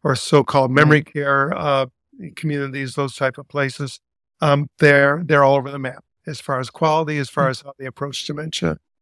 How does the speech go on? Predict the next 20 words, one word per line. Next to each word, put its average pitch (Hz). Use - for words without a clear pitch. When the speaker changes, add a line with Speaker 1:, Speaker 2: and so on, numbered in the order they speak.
Speaker 1:
as 180
far 143
as 135
how 139
they 135
support 139
people. -
But 233
it's 214
an 180
imperative 135
now. 123
Speaker 2:
And 196
I 208
sort 180
of 185
lump 196
them 170
in 156
one, 156